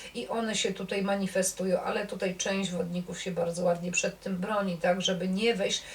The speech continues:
w tą spiralę ósemki mieczy z powrotem, tak? Natomiast w tygodniu uwaga na jakiegoś kontrahenta, współpracownika, kogoś, kto chce coś od was kupić,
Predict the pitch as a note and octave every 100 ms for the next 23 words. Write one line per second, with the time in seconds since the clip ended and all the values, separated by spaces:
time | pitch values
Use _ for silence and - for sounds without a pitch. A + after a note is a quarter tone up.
0 | - - A3+ - - G3+ G3 G3+ F#3+ -
1 | F#3+ F3 - F#3+ F#3+ F#3 F#3+ - - G3
2 | F#3+ F#3 F3+ F3+ G3+ F#3+ G3 F3 G3+ G#3
3 | G3+ - - G3 F3+ E3+ F3+ F#3 - -
4 | - - B3 F3+ F#3 G3 G3 G3 - A3+
5 | F#3+ F#3+ F3 G3 F#3 F3+ - G3+ G3+ F#3+
6 | F#3 F3 G3 G#3+ A3+ - - - - -
7 | - F#3 F3 F#3 F3+ - F3+ E3+ G3+ A3
8 | - - - F3 F3+ - - F3 - E3+
9 | E3+ F3 E3+ F3 F3+ F3 - A3 - D4+
10 | -